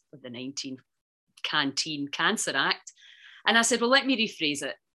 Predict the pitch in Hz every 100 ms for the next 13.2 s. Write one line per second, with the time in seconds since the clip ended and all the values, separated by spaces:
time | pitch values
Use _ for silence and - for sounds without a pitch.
0 | _ 190 - 254 330 277 247 233 214 180
1 | 175 175 170 170 - 170 170 165 147 156
2 | 147 156 156 160 - 151 - 143 165 160
3 | 151 147 143 - - 143 147 214 - -
4 | 127 - _ _ _ _ 156 - 170 170
5 | 160 - - 180 185 - 165 143 147 139
6 | 131 135 127 - - - _ _ _ _
7 | _ _ _ 170 170 170 160 156 147 139
8 | - 139 139 135 113 - - - - -
9 | 156 151 143 - 123 151 135 143 _ _
10 | - 147 151 - - - - _ - -
11 | 143 143 175 139 - _ - _ 165 160
12 | 190 180 165 - 160 156 139 151 147 160
13 | 143